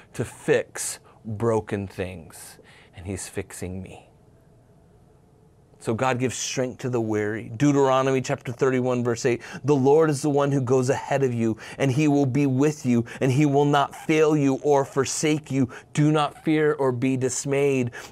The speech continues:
Joshua one nine, "Have I not commanded you? Be strong and courageous. Do not tremble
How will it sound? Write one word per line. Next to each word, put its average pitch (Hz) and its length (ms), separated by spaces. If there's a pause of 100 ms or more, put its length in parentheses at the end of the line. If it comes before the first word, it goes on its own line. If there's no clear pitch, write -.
Joshua 160 480
one 147 340
nine, 147 260
"Have 165 220
I 160 120
not 160 240
commanded 151 720
you? 127 160 (300)
Be 190 120
strong 180 680
and 151 180
courageous. 147 640
Do 170 200
not 175 280
tremble 143 520